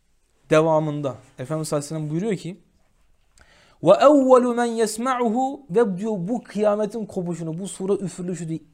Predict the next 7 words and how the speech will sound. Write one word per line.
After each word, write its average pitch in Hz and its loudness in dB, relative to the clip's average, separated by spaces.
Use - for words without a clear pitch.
ilk 262 -4
işitecek 208 -2
kimse 190 -8
kimdir?" 175 -10
Bakın 147 -8
Müslim 160 -8
hadisi. 123 -14